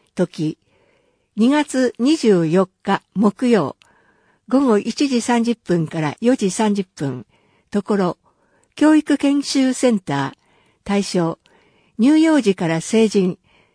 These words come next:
家族や担任の先生も可。事前に予約が必要です。保健センターに申し込み用紙があります。申し込み問い合わせ。八戸盲学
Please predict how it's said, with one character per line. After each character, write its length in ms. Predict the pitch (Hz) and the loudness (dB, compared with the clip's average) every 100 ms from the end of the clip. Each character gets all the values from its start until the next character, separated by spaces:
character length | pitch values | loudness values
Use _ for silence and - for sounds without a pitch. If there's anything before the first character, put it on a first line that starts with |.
| _ _ _ - | _ _ _ 0
家 140 | 233 | 0
族 260 | 233 - 151 | 0 -2 -4
や 140 | 156 | -4
担 240 | 214 240 | -2 0
任 160 | 269 254 | 0 0
の 100 | 240 | 0
先 240 | - 233 | 0 -2
生 240 | 226 226 175 | 0 0 0
も 180 | 139 135 | -2 -8
可。 220 | - 175 - _ _ _ _ _ _ _ _ _ - | -10 -12 -12 _ _ _ _ _ _ _ _ _ -4
事 160 | 196 185 | -2 0
前 120 | 285 | 0
に 320 | 302 262 220 | 0 0 2
予 100 | 214 | 2
約 260 | 254 302 277 | 2 -2 -4
が 120 | 262 | -4
必 200 | - - | -4 0
要 140 | 214 | 2
で 120 | 190 185 | 2 -2
す。 120 | - _ _ _ _ _ | -6 _ _ _ _ _
保 140 | 226 | -4
健 240 | - 320 | 0 0
セ 160 | - 330 | 0 0
ン 80 | 311 | 0
タ 160 | 214 | 0
ー 40 | 180 | 0
に 100 | 165 | 0
申 200 | 185 254 | 0 0
し 100 | - | -2
込 100 | 285 | -2
み 120 | 269 | 0
用 100 | 269 | 0
紙 180 | 262 185 | -2 -2
が 60 | 147 | -2
あ 20 | |
り 100 | 143 | -4
ま 140 | 139 | -6
す。 200 | 170 - _ _ _ _ _ _ _ | -8 -12 _ _ _ _ _ _ _
申 160 | 196 226 | 0 0
し 100 | - | 0
込 120 | 220 | -2
み 100 | 214 | -2
問 200 | - 196 | -2 0
い 40 | 190 | 0
合 60 | |
わ 140 | 190 190 | -2 -4
せ。 320 | - 175 - _ _ _ _ _ _ - | -6 -6 -8 _ _ _ _ _ _ -8
八 240 | 226 294 | -4 -2
戸 280 | 302 294 196 | -2 0 0
盲 240 | 208 226 | 2 0
学 180 | 214 | -2